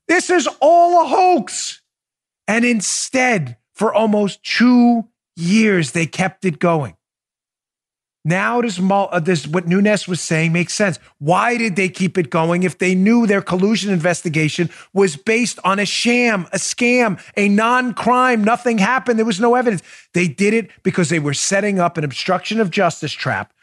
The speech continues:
for everyone involved in the case to arrest the players in the case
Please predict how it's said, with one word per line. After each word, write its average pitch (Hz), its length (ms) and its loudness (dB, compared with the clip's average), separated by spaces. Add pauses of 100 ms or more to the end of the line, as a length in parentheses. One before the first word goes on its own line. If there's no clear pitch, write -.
(180)
for - 240 -4
everyone 247 460 0
involved 185 400 0
in 156 80 -4
the 143 80 -4
case 120 300 -8
to 170 180 2
arrest 180 400 -2
the 196 80 -2
players 262 500 0
in 170 100 0
the 160 80 0
case 147 340 -2